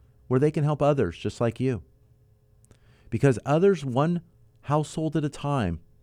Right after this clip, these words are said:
are starting this trend of retiring debt because they're learning about interest. Interest volume,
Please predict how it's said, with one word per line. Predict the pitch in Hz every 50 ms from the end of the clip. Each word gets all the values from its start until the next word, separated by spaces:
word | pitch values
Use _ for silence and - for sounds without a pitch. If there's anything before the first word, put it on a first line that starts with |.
| _ _ _ _ _ _ _ _ _ - -
are | - 87
starting | - - - 113 110 113 113 123 120 113
this | 110 110 - - - _ _
trend | - - - 135 123 101 87 82 78 - _ _ _ _ _ _ _ _ _ _ _ _ _ -
of | 92 82 90
retiring | 98 95 - - - 107 110 117 120 123 120 113
debt | - 120 107 87 - - _ _ _ _ _ _ _ _ _
because | - 87 - 101 90 80
they're | 101 95 92
learning | 92 90 95 104 117 117 113 104 92 82 80 78 73 - _ _ _ _ _ _
about | - - - 85 82 85 87 - -
interest. | - 92 85 - - - 73 71 - - - - - _ _ _ _ _ _ _ _ _ _ _ _ _
Interest | - 107 127 127 - 170 160 - - _ - _ _ _ _ _ _ -
volume, | - 87 85 82 82 107 107 110 110 107 92 78 73 -